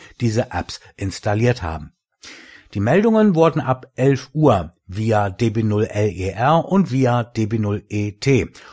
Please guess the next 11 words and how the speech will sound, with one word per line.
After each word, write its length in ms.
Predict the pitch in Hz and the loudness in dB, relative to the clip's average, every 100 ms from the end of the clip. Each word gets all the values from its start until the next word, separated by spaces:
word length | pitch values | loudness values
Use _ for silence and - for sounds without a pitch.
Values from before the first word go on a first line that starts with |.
| - - | -20 0
und 160 | 131 | 0
somit 260 | 123 113 98 | 2 0 0
auch 220 | 107 - | -2 -4
über 240 | 135 113 104 | -2 -2 0
den 260 | 107 98 104 | -2 -4 -2
Nordwestlink 920 | 107 110 92 113 - - 101 98 - | 0 0 -2 -4 -4 -4 -2 -2 -4
Relaisverbund 800 | 98 113 117 135 - 107 101 110 - - - - | -2 2 4 2 0 -2 0 -2 -6 -20 -18 0
jeweils 400 | 151 185 160 - | 2 4 2 2
von 120 | 147 | 0
einer 260 | 113 113 | 0 2
Leitstation 800 | 104 85 90 - 107 - 120 127 | 0 -2 -6 -6 -6 -2 0 0